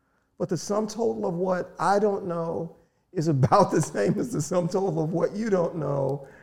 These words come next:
Grab a three-year-old off the playground, it's about the same as what they don't know. It's huge, what we don't know. It's huge." Within that unknown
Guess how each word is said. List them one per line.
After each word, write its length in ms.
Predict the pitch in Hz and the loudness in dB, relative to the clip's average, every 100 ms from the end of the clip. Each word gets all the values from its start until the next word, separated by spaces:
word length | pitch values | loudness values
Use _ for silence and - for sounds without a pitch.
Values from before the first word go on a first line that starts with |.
| - | -2
Grab 260 | 190 190 180 | 2 4 4
a 60 | |
three-year-old 880 | 180 - 196 254 285 302 196 175 175 | 0 -6 -6 -2 2 2 4 4 4
off 220 | 175 170 | 2 2
the 80 | 147 | -4
playground, 840 | - 196 240 262 170 123 95 - - - - | -4 -4 -2 -2 -4 -4 -6 -12 -16 -20 -6
it's 180 | - 175 | -2 0
about 360 | 147 175 175 170 | 4 6 6 4
the 80 | |
same 320 | 165 180 170 160 | -2 -2 -2 -2
as 80 | |
what 200 | 156 147 | -2 0
they 160 | 170 202 | 2 2
don't 260 | 196 156 135 | 0 -4 -4
know. 380 | 123 117 170 - _ _ _ | -6 -6 -8 -14 _ _ _
It's 160 | 247 - | -8 -6
huge, 560 | - 320 311 180 - - | -2 -2 -2 -6 -10 -2
what 180 | 180 | 0
we 100 | 175 | 0
don't 300 | 147 175 190 | 0 -2 -4
know. 380 | 196 220 - - _ _ _ - | -6 -8 -10 -16 _ _ _ -8
It's 140 | 175 | -8
huge." 680 | - 233 240 196 123 - - _ _ _ _ _ _ _ _ _ _ _ _ _ _ _ _ _ _ _ 170 | -6 -4 -4 -4 -8 -14 -20 _ _ _ _ _ _ _ _ _ _ _ _ _ _ _ _ _ _ _ 6
Within 380 | 190 196 240 240 | 6 6 2 0
that 300 | 220 - - | -4 -6 -4
unknown 840 | 196 220 208 214 208 156 107 147 | -2 0 0 0 2 0 -2 -6